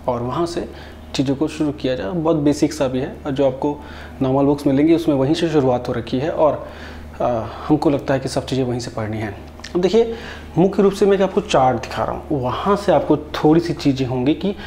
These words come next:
हम कहाँ से start करेंगे और किस तरीके से हम syllabus को लेके आगे बढ़ेंगे।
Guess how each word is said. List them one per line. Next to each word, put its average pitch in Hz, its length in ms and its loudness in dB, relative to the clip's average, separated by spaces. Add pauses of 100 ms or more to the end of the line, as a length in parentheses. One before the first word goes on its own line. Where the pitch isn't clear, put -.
(280)
हम 196 160 4
कहाँ 143 320 -4
से 143 160 2
start 123 360 -2
करेंगे 123 360 -2
और 190 240 -4
किस 180 180 2
तरीके 135 260 0
से 127 120 -8
हम 123 60 -4
syllabus 120 380 -6
को 120 80 -4
लेके 113 220 -4
आगे 117 220 -4 (480)
बढ़ेंगे। 123 400 0